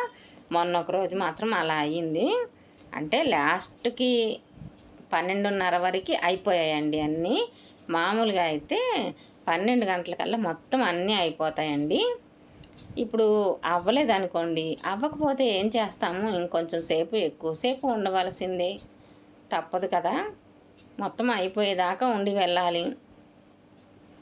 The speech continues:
తొందరగా అయిపోయాయి అనుకోండి, హాయిగా ఉంటుందన్నమాట. ఆ, ప్రశాంత్ కానీ, తేజ కానీ ఎవరైనా వచ్చారంటే వాళ్ళతోటి నేను ఇంటికి వెళ్తాను. అంకుల్ గారేమో నిదానంగా అన్నీ సర్దుకొని షాపు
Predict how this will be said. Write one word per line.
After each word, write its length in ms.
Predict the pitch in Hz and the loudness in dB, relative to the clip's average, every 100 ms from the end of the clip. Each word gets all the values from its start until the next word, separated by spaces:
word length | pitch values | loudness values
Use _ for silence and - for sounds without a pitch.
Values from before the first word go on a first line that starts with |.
| - - - - | -20 -20 -14 -4
తొందరగా 380 | 208 214 240 285 | 0 4 4 4
అయిపోయాయి 580 | 254 220 226 226 220 202 | 4 2 2 2 4 2
అనుకోండి, 480 | 190 180 180 185 | 0 0 0 0
హాయిగా 540 | 190 196 180 170 196 196 | 0 0 2 2 2 0
ఉంటుందన్నమాట. 800 | 170 156 160 160 156 156 156 143 175 320 480 466 - - - - - | 0 -2 -2 -2 0 0 0 0 0 0 -2 -6 -14 -16 -14 -12 -4
ఆ, 200 | 185 175 | 0 0
ప్రశాంత్ 540 | 180 185 214 208 185 | 0 0 2 0 0
కానీ, 300 | 180 185 185 | 0 0 -2
తేజ 320 | 180 185 180 | 0 0 2
కానీ 420 | 180 180 180 185 185 | 0 0 0 0 2
ఎవరైనా 480 | 165 175 208 214 | 4 4 4 2
వచ్చారంటే 560 | 170 - 196 165 160 285 | 2 0 0 2 0 2
వాళ్ళతోటి 460 | 247 170 165 175 175 | 4 2 2 0 0
నేను 180 | 170 | -2
ఇంటికి 340 | 165 156 165 180 | -2 -2 -4 0
వెళ్తాను. 720 | 175 156 147 160 214 453 523 - 294 - - | 0 0 -4 -6 -2 0 0 -4 -14 -10 -4
అంకుల్ 280 | 175 185 202 | -2 0 2
గారేమో 440 | 202 190 196 277 | 2 2 0 2
నిదానంగా 580 | 247 180 165 160 170 190 | 2 2 2 2 0 0
అన్నీ 260 | 160 165 | 0 -2
సర్దుకొని 720 | 185 190 147 151 160 170 180 330 | -2 -2 -2 -4 -2 -2 0 -2
షాపు 720 | 240 147 156 - 294 311 | 0 2 0 0 -2 0